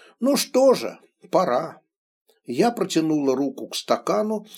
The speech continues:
собираясь взять его, но предательская конечность вдруг решила изобразить пляску святого Витта, и донести питьё до рта мне вряд ли удалось бы.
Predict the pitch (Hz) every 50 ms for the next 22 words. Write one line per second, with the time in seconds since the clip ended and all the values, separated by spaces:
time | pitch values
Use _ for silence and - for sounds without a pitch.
0 | - _ - - 170 170 165 175 180 180 175 170 151 135 120 120 117 110 120 156
1 | 165 156 139 - 143 147 127 131 139 131 - - _ _ - - - - - -
2 | 147 170 180 - 202 196 180 151 226 240 240 240 220 208 - - - 208 208 196
3 | 196 185 180 175 202 247 254 226 - - 185 123 104 - - - - - - -
4 | - 139 156 180 269 269 - - 202 208 - - 214 226 214 202 202 190 156 165
5 | 185 170 147 202 196 156 175 208 185 - - 185 190 208 196 170 - - - 160
6 | 143 - - 160 170 156 160 - 160 147 139 135 123 120 113 117 113 - - _
7 | - 90 - - _ - _ _ - - - _ _ - 170 165 139 175 180 180
8 | 185 180 - - - 233 - - 190 170 - - 156 160 165 151 135 147 135 110
9 | - - - 214 233 240 233 - _ _ - - - _ _ - 170 185 220 240
10 | 220 - 123 131 170 202 190 143 127 123 127 120 120 92 120 113 110 107 117 117
11 | 113 - 85 - - 92